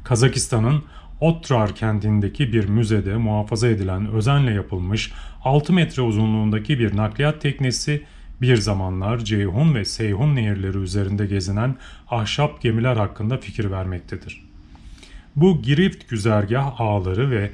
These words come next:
nakliyat türlerine on dokuzuncu asırda bir Alman coğrafyacı tarafından hatalı bir şekilde İpek Yolu ismi verilmiştir. Appa horluyorsun kızım. Apiş. Bu ismi uyduran Baron Ferdinand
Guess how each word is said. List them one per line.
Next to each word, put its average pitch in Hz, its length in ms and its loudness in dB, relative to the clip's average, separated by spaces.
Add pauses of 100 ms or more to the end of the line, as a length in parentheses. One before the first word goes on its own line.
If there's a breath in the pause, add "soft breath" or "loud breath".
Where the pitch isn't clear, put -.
(260 loud breath)
nakliyat 143 540 0
türlerine 104 540 0
on 156 240 4
dokuzuncu 104 460 -2
asırda 104 540 -2 (320 loud breath)
bir 160 180 4 (120)
Alman 139 400 2
coğrafyacı 120 800 0
tarafından 104 560 0
hatalı 131 440 0
bir 131 100 2
şekilde 117 640 0 (460 loud breath)
İpek 127 360 2
Yolu 104 180 0
ismi 98 320 -4
verilmiştir. 95 720 -4 (520)
Appa 135 260 2
horluyorsun 139 540 2
kızım. 98 200 -10 (920)
Apiş. - 460 -2 (1500 loud breath)
Bu 196 120 8
ismi 208 240 6
uyduran 151 540 4
Baron 131 320 0
Ferdinand 123 580 2